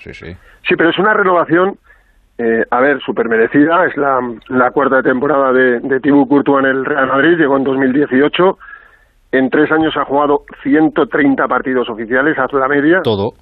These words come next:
Speaker 2: Le
Speaker 1: todo.
Speaker 2: sale a cuarenta y tres de media cada temporada. El otro día Florentino Pérez le entregaba,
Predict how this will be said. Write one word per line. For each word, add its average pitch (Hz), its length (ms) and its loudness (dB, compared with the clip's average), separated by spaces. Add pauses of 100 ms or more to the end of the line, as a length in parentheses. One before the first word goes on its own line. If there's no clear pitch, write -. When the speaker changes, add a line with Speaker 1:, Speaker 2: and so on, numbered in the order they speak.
(140)
Speaker 2:
Le 117 100 -4
Speaker 1:
todo. 98 60 -2
Speaker 2:
sale 143 420 2
a 143 140 -2
cuarenta 143 600 0
y 127 80 -4
tres 147 260 -2
de 131 120 0
media 131 340 0
cada 123 220 0
temporada. 135 600 -2
El 135 80 -2
otro 135 240 -2
día 143 200 0
Florentino 127 480 -2
Pérez 143 280 0
le 120 240 -4
entregaba, 123 520 -2